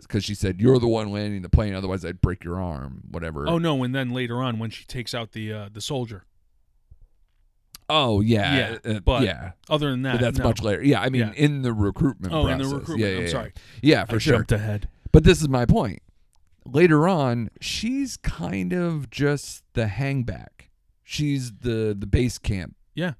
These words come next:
Speaker 1: Sh-, like, so
Speaker 2: She's
Speaker 1: you don't
Speaker 2: dealing
Speaker 1: really see her do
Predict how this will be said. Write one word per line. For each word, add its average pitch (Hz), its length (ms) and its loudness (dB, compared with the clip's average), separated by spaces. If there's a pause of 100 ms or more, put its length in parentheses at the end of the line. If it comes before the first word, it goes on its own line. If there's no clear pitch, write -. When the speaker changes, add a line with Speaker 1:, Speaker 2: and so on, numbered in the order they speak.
(260)
Speaker 1:
Sh-, 110 280 -10
like, 113 280 -4
so 113 560 0
Speaker 2:
She's 185 280 -2
Speaker 1:
you 143 60 4
don't 208 160 6
Speaker 2:
dealing 196 80 2
Speaker 1:
really 185 200 2
see 151 360 -4
her 110 200 0
do 95 480 0